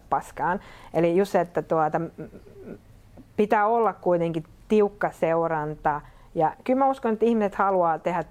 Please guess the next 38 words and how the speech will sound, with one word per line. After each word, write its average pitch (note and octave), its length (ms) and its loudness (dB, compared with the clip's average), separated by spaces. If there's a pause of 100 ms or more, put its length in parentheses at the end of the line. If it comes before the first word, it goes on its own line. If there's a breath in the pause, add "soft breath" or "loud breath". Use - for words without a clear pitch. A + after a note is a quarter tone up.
töitä, E3+ 460 0 (380 soft breath)
kun E3 320 -4
tietää, F3 380 2
että E3+ 140 -6
mihin F#3 240 0
sitä D3 440 -4
tavallaan D3 380 -2
rahaa D#3 300 -2
menee. D3 380 -4
Et D3 240 -12
sekin G#3+ 280 0
on G#3 60 0
ehkä F3+ 240 -2
ollut, E3+ 220 0 (280)
uskon, A#3 360 0
että E3+ 120 -6
se F#3+ 60 -4
on F3 40 -2
ollut E3+ 120 -4
tosi F#3 240 -2
hyvä E3 220 0
asia, E3+ 240 -2
että - 180 -10
me E3 100 -2
ollaan D#3+ 200 -2
tehty E3 420 -2 (480 loud breath)
tulosta G3 460 2
ja D#3 80 0
meidän E3 260 0 (260)
pari G3 280 4
ekaa G3 280 0
vuotta, E3 340 -2
niin D#3 220 -4 (440 soft breath)
se B3+ 100 -2
oli, F#3 140 0
elettiin A#3 420 2
kädestä B3 340 -2
suuhun. E3 440 -2